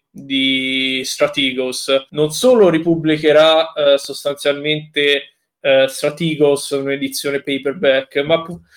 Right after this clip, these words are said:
fornirà delle varianti del gioco in, eh, per vari scenari. Per esempio, una variante chiamata Strategos N con regole aggiuntive, un'altra chiamata Strategos C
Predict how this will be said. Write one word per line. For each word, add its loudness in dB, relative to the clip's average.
fornirà 2
delle 0
varianti 2
del 4
gioco 6
in, -4
eh, 0
per 0
vari 4
scenari. 0
Per -4
esempio, 0
una 2
variante 4
chiamata 2
Strategos -4
N 0
con 2
regole 4
aggiuntive, 0
un'altra 0
chiamata 0
Strategos -2
C 0